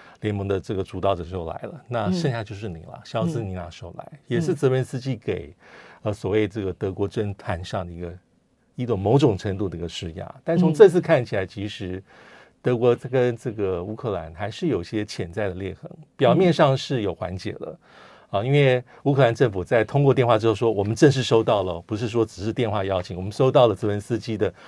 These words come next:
Speaker 1: 正式邀请，我们的总理、总统，最重要的两个人物去。但是德国最后的一个决定是，还是我们就派了外交部长去。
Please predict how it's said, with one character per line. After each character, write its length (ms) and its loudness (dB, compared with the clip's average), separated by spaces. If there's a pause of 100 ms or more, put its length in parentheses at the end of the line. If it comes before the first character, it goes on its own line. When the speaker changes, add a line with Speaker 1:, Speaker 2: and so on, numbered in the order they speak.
(120)
Speaker 1:
正 180 2
式 160 -2
邀 180 6
请， 160 -8
我 60 -6
们 60 -6
的 80 -6
总 180 -6
理、 100 -6
总 220 -10
统， 180 -12 (380)
最 180 0
重 140 -2
要 60 0
的 40 -6
两 160 -8
个 80 -8
人 140 -10
物 160 -12
去。 180 -14
但 160 -6
是 260 -6 (320)
德 140 -2
国 200 2 (180)
最 240 4
后 160 0
的 100 -2
一 20 -4
个 120 -2
决 140 -6
定 200 -8
是， 260 -10 (440)
还 180 -6
是 140 -10
我 60 -4
们 80 -10
就 120 -8
派 200 -6
了 80 -10
外 120 -8
交 140 -12
部 160 -16
长 100 -18 (120)
去。 180 -18